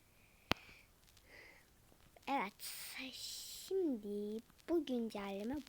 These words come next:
bu şekildeydi. Aslında ben inceledim arkadaşlar. Yine hayvan uyandırıyor muyuz diye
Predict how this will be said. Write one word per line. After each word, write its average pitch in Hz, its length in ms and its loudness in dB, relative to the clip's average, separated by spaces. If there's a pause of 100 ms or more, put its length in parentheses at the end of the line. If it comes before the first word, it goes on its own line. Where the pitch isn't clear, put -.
bu 262 80 4
şekildeydi. 185 920 -4 (600)
Aslında 392 480 0
ben 359 360 4 (140)
inceledim 277 840 2 (1700)
arkadaşlar. 220 960 -4 (1400)
Yine 330 280 4
hayvan 311 460 2
uyandırıyor 277 720 2
muyuz 233 540 0
diye 294 180 -2